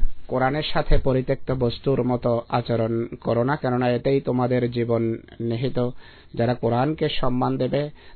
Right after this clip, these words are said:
তারা আকাশে বা স্বর্গে সম্মান লাভ করবে। যারা সকল হাদিস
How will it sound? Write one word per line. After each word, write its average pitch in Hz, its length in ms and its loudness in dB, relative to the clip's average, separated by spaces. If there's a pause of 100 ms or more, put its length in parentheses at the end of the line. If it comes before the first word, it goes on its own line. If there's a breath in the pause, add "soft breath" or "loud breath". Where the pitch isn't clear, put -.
তারা 123 180 2
আকাশে 131 440 2
বা 127 120 0
স্বর্গে 117 460 0 (500 loud breath)
সম্মান 120 460 2
লাভ 113 260 -2
করবে। 113 320 -4 (2750 soft breath)
যারা 131 260 2
সকল - 360 2
হাদিস 131 420 0